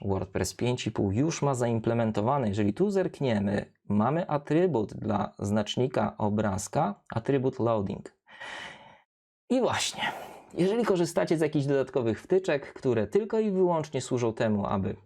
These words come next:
tę funkcjonalność na waszej stronie wdrożyć, możecie, a, będziecie mogli z nich zrezygnować, no ponieważ WordPress natywnie taką funkcjonalność wam już będzie oferował. Ok,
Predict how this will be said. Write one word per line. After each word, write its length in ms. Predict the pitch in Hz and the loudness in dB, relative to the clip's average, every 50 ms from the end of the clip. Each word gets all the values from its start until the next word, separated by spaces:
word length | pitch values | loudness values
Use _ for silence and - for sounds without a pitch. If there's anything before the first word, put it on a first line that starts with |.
| _ | _
tę 240 | - 131 131 131 117 | -4 -2 0 0 -2
funkcjonalność 800 | 110 - 117 104 95 - - - 104 101 101 98 98 101 - - | -2 0 0 0 0 -2 -2 0 0 2 2 0 0 -2 -2 -2
na 80 | 104 | -2
waszej 240 | 104 101 - - 107 | -2 -2 -2 -4 -4
stronie 340 | - - - 104 98 107 120 | -4 -2 0 0 2 2 2
wdrożyć, 580 | 139 156 180 208 214 208 226 226 220 - - - 131 | 2 2 2 2 2 0 -2 -2 -2 -8 -12 -6 -4
możecie, 760 | 117 127 135 156 175 208 202 165 131 131 - 117 113 107 104 - - _ _ _ _ _ - - | 0 0 2 2 2 2 2 2 0 0 2 0 0 0 -2 -6 -16 _ _ _ _ _ -10 -6
a, 100 | - 123 - - _ | -6 -6 -6 -4 _
będziecie 440 | - 101 95 98 120 120 - - - | -2 0 2 2 0 0 0 -2 0
mogli 320 | - 113 107 101 104 110 - - - - - - | 0 0 0 0 0 -2 -4 -6 -12 -14 -4 -2
z 100 | 110 113 | 0 2
nich 160 | 127 147 139 | 2 2 4
zrezygnować, 680 | 120 127 127 117 104 107 98 104 110 107 104 107 107 - - - - - - | 4 4 2 2 2 2 2 2 2 2 2 0 -2 -6 -12 -16 -16 -10 -4
no 100 | - 202 | -2 0
ponieważ 400 | 208 - 196 170 135 131 120 - - | 0 2 0 2 2 0 0 0 -2
WordPress 460 | 104 101 98 95 - - 113 107 - | 0 0 0 -2 -2 -4 -4 -2 0
natywnie 380 | - 104 - - 104 - 104 - | -2 -2 -2 -2 -2 0 -2 -2
taką 300 | - 98 - - - - - - | -2 -4 -4 -4 -4 -4 -8 -12
funkcjonalność 720 | _ - - - 101 101 - - 104 107 - - 104 104 - | _ -8 -6 -4 -4 -4 -4 -4 -4 -2 -2 -2 -2 -2 -2
wam 180 | - 110 113 | -4 -4 -2
już 120 | 104 - 101 | -2 -4 -2
będzie 340 | - 107 107 104 127 - - | -2 -2 0 0 0 0 0
oferował. 480 | 190 180 - 139 110 90 76 - - - - _ _ - | -2 0 2 0 0 0 -2 -6 -12 -16 -18 _ _ -2
Ok, 200 | 160 151 - | -2 -2 -2